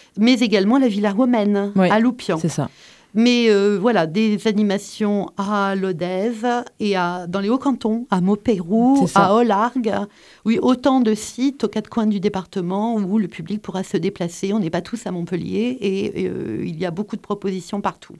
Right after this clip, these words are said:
Speaker 2: Parfait.
Speaker 1: Une, une, une innovation cette année aussi, euh, à souligner, des laboratoires portes ouvertes. Donc le C N R S ouvre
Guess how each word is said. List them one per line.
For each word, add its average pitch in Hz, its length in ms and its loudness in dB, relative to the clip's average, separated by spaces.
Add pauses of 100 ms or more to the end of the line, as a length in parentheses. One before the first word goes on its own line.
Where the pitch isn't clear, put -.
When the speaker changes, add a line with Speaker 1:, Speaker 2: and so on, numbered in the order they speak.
Speaker 2:
Parfait. 185 360 0 (400)
Speaker 1:
Une, 262 300 6
une, 262 1500 4
une 247 140 4
innovation 302 540 6
cette 220 180 -4
année 220 480 0
aussi, 262 680 -4 (120)
euh, 208 240 2
à 190 80 -4
souligner, 208 640 -2 (440)
des 254 140 4
laboratoires 220 480 0
portes 180 220 -10
ouvertes. - 520 -12 (380)
Donc 196 300 -4
le 262 80 2
C - 160 -2
N 220 180 4
R 214 140 2
S 220 360 -2 (160)
ouvre 208 640 -2